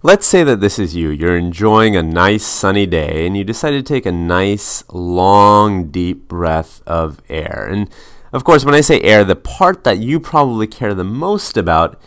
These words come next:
is just the oxygen part of that air, right? That's the part that we as humans need to survive. So you take a deep breath, and let's say that you take it through your mouth. You take a deep breath through your mouth.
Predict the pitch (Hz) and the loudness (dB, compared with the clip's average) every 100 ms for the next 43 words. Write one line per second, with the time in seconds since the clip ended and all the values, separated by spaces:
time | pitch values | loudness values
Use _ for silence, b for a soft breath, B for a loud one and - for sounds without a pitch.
0 | b b - 98 90 107 101 - - 104 | b b -6 -6 -6 -4 -4 -6 -8 -6
1 | - _ - 92 - - - 87 78 - | -8 _ -4 -4 -6 -14 -10 -10 -10 -8
2 | 101 92 78 82 - 80 64 78 87 101 | -6 -4 -4 -8 -8 -12 -10 -8 -6 -6
3 | 117 - 95 104 - 87 - b b b | -6 -8 -6 -6 -4 -6 -8 b b b
4 | - 101 98 92 - 104 92 87 87 - | -6 0 0 0 -4 -4 -2 -4 -6 -10
5 | - _ _ _ - 95 101 107 107 - | -20 _ _ _ -8 -4 0 0 0 -4
6 | - 98 90 - 95 87 78 - - - | -10 -6 -4 -6 -6 -6 -4 -4 -6 -10
7 | - 123 113 - B B B B B - | -6 -2 -2 -2 B B B B B -8
8 | 156 220 214 185 156 - 85 85 123 113 | -2 0 2 2 0 2 0 -2 -4 -8
9 | b b b 214 - 202 170 135 151 135 | b b b -6 -2 0 0 -2 -2 -4
10 | 127 - 127 120 95 85 80 - - 117 | -4 -8 -4 -2 -2 -4 -6 -8 -10 -8
11 | 98 92 139 139 107 101 101 90 80 82 | -6 -2 -2 0 -4 -4 -6 -6 -6 -8
12 | 65 101 - | -10 -12 -18